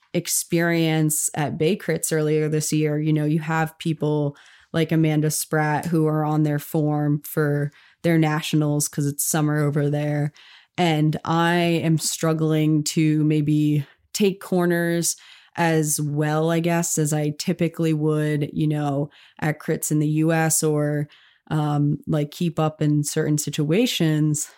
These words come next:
And so part of, you know, my initial thought is like, "Well, I just need to try harder." But then after the racing, I'm reflecting, I'm like, "Well, you know, it's the middle of the off season. I haven't raced since whatever, September.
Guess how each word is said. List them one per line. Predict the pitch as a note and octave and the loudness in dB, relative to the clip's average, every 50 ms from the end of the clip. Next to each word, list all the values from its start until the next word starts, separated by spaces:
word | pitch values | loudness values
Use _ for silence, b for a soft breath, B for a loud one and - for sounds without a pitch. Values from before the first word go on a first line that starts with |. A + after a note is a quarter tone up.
| B B | B B
And | B E3+ E3 D#3 | B 0 0 0
so | - - D3+ D3+ D3 | 0 0 -2 -2 -4
part | D3+ - - F3+ F3 F3 F3 | -6 -6 -4 -2 0 0 0
of, | F3 D#3 D3+ D3+ - b b b b b b b | 0 -2 -4 -6 -14 b b b b b b b
you | E3+ F3 | 0 2
know, | F3 D#3+ | 2 2
my | D#3+ D#3 D3+ | 2 0 0
initial | D3+ D3+ D#3 E3 F#3 F3+ - F#3 E3 | 2 2 2 2 2 0 0 -2 -2
thought | - - E3+ D3+ D3+ D3+ | -2 0 -2 0 0 0
is | D3+ D3 C#3 - | 0 0 0 0
like, | D3+ D3 D3 - | -2 -2 -2 -2
"Well, | - D#3 D3+ | -2 0 0
I | D#3 D#3 | 0 0
just | D3+ E3+ E3+ - - | 0 -2 -2 0 2
need | F3 D#3+ D#3 D3+ | 2 2 2 0
to | - D3 | -4 -8
try | - - - E3 E3+ F#3 F#3+ | -8 -6 -4 -2 -2 -2 -2
harder." | F#3 F3 D#3+ D3 C#3+ C#3+ C#3+ C#3+ C#3+ C#3+ C#3+ - b b b b b b b - | -2 -2 -2 -2 -2 -2 -2 -2 -2 -2 -4 -6 b b b b b b b -2
But | F3 D#3 D#3 | -2 -2 0
then | E3 E3 E3 D#3+ D#3+ D#3 | 0 2 2 2 2 2
after | - - D#3 D#3+ D#3+ D#3 - - E3 D#3 | 0 0 -2 -2 -2 -2 -2 -2 -2 0
the | D3+ D3 | 0 0
racing, | C#3+ D#3 D#3 D#3+ E3 - - D3 D3 D3 D3+ D3 | 2 2 2 2 2 0 -2 -2 0 0 0 2
I'm | D3 D3 D3 D3 | 2 2 2 2
reflecting, | D3 D3 - - D#3 D#3+ D#3 - - D3+ D3+ D3 D3 | 0 0 -2 -2 -2 -2 -2 -2 -2 0 2 2 2
I'm | C#3+ C#3+ | 2 2
like, | C#3+ D3 C#3+ C#3+ C#3+ - | 0 0 -2 -4 -4 -4
"Well, | D#3+ D#3 D#3 D3+ C#3+ D3 - b b b b b b b b | -2 0 0 0 -2 -4 -8 b b b b b b b b
you | - E3+ | -2 0
know, | E3 D#3 D3 D3 - | 0 0 0 -2 -4
it's | - D#3 - - | -8 -8 -4 -2
the | D#3+ | 0
middle | D#3 D3 D#3 E3 F#3+ G#3+ G#3+ | 0 2 2 0 0 0 0
of | G#3+ | -2
the | G#3 F3 - - - _ _ _ _ _ _ _ - | -2 -4 -6 -8 -14 _ _ _ _ _ _ _ -4
off | E3+ F3 F3+ F3+ - | -2 0 0 0 -2
season. | - - D#3+ D#3 D3 D3 D3 D3 D3 D3 D3+ D#3+ D#3 - _ _ _ - | -4 -2 0 0 0 0 0 0 0 0 0 -2 -2 -4 _ _ _ -6
I | E3 | -4
haven't | E3 E3+ E3 F3 - E3 | -2 -2 -2 -2 -2 -2
raced | D#3 D#3+ D#3+ D#3+ D#3+ D#3 - - - | 0 0 2 2 0 0 -2 -4 -2
since | - D#3+ D3+ D3 D3 - - | -2 0 0 0 -2 -4 -4
whatever, | D#3 D3+ D3 D3 C#3 C#3 C#3+ C#3+ | -4 -4 -4 -4 -2 -2 -2 -2
September. | - - D3 C#3+ - - - E3+ E3+ E3+ D#3 D3 D3 D3 D3 D#3+ F3 | -2 -4 -4 -6 -8 -6 -2 0 2 2 2 2 0 0 0 -2 -4